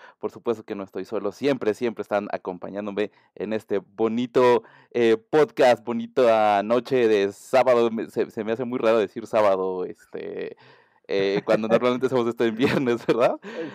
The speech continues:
Speaker 1: El
Speaker 2: sí,
Speaker 1: señor, el
Speaker 2: un poco
Speaker 1: señor,
Speaker 2: raro.
Speaker 1: el señor Obi y el señor Isra, la señorita Lu, el día de hoy no nos acompaña, está un poquito indispuesta, pero esperamos que esté con nosotros la siguiente semana. Omi, Isra, ¿cómo están?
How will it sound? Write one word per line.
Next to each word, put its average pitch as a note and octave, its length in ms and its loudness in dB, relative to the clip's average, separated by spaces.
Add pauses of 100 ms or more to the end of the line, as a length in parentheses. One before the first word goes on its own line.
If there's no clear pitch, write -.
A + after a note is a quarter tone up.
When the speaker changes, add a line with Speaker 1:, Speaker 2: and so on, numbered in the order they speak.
Speaker 1:
El - 120 4
Speaker 2:
sí, - 80 6
Speaker 1:
señor, A3+ 320 6
el F3+ 120 4
Speaker 2:
un G3+ 40 2
poco A3+ 160 6
Speaker 1:
señor, B3 140 8
Speaker 2:
raro. C3+ 420 0
Speaker 1:
el F#3 240 2
señor G3+ 300 4
Obi G#3+ 420 2
y G3 460 -2
el F3 180 2
señor E3 320 -2
Isra, A3+ 500 2
la D#3 200 4
señorita C3 360 -4
Lu, C3 300 -2
el G2 160 -4
día G2 160 0
de G2+ 60 2
hoy G#2 100 0
no G#2 140 -6
nos G2+ 160 -8
acompaña, A#2+ 420 -4
está D#3+ 140 -6
un B2 60 -8
poquito A#2+ 200 -12
indispuesta, C3+ 460 0 (240)
pero B2 80 -2
esperamos B2 280 0
que - 60 -18
esté A#2+ 140 -6
con A#2 100 -4
nosotros A2 320 -6
la G2 120 -2
siguiente F#2+ 440 -8
semana. D3 460 0 (240)
Omi, F3 320 2
Isra, F3+ 260 2
¿cómo G#3 220 4
están? A3+ 400 2